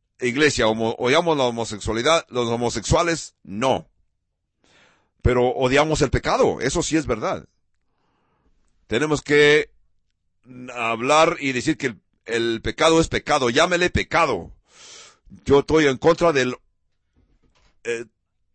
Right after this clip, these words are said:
estoy en contra del chisme. Ese pecado causa divisiones. El pecado del chisme. Estoy en contra de las maldiciones. Estoy en contra de los que abusan drogas.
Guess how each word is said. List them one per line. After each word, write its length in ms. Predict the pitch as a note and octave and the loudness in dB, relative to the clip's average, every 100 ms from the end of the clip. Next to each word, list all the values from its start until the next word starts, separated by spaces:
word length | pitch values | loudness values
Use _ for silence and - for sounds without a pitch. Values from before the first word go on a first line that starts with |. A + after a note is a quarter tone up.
| _ _ | _ _
estoy 320 | - D3 D#3+ | -2 2 2
en 160 | D3+ C3 | 2 -2
contra 540 | - E3 F3+ - F#3 | 0 0 2 2 0
del 680 | E3 C#3+ A#2+ B2 A#2+ A#2 G#2+ | 0 -6 -2 0 0 -4 -8
chisme. 600 | - - - - B2 F#2+ - _ - | -4 0 0 0 -4 -6 -10 _ -4
Ese 400 | C#3 F3 - D#3+ | 0 0 0 -4
pecado 580 | - A2+ - E3 E3 | -4 -6 0 0 0
causa 320 | - D3+ D#3+ C#3 | 0 -2 0 -4
divisiones. 1120 | A2+ G2+ - G#3 G3+ A#2 - - - - - _ _ _ _ _ | -6 -6 2 2 2 -2 -8 -12 -16 -20 -20 _ _ _ _ _
El 160 | F#2 A2 | -10 -6
pecado 340 | A#2 - F#3+ | -4 0 -2
del 160 | E3+ A#2 | -2 -4
chisme. 400 | - F3+ G#2+ A2+ | 0 0 -2 -6
Estoy 600 | G#2+ - _ _ C#3 F#3 | -10 -12 _ _ 2 2
en 80 | F3 | 4
contra 340 | F#3 F#3+ F#3 | 2 2 2
de 140 | D#3 C3+ | 2 0
las 260 | B2 G2+ | -2 -6
maldiciones. 1400 | G#2 A2 A2 A2+ A2+ G#2+ F#3 A3+ B2+ - - - - - _ - - _ _ _ _ | -12 -12 -8 -4 -4 -2 0 0 0 -8 -12 -16 -20 -20 _ -20 -20 _ _ _ _
Estoy 280 | - D3+ E3 | 0 4 4
en 60 | D#3+ | 4
contra 300 | F3 F3+ E3 | 0 2 2
de 80 | |
los 120 | C#3 A#2+ | 2 0
que 80 | |
abusan 380 | A#2 D3+ D#3+ D#3 - | -2 0 0 -2 -6
drogas. 1040 | G2 F3 G#3 A#2 - - - - - - | 0 2 2 0 -4 -12 -16 -18 -20 -20